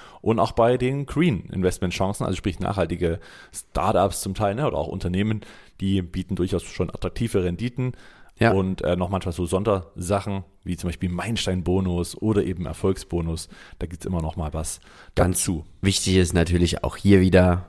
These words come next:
Speaker 2: beachtet den Disclaimer, so eine höhere Rendite hat natürlich auch ein höheres Risiko. Das dürfen wir nicht verschweigen. Wenn du dich natürlich für Rockets trotzdem interessierst, schau mal in die Shownotes, da findest du unseren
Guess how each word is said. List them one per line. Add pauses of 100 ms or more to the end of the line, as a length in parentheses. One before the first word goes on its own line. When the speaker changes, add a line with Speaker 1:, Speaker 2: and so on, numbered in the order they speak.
(160)
Speaker 2:
beachtet
den
Disclaimer, (560)
so
eine
höhere
Rendite
hat
natürlich
auch
ein
höheres
Risiko.
Das (540)
dürfen
wir
nicht
verschweigen. (340)
Wenn
du
dich
natürlich
für
Rockets
trotzdem
interessierst, (120)
schau
mal
in
die
Shownotes,
da
findest
du
unseren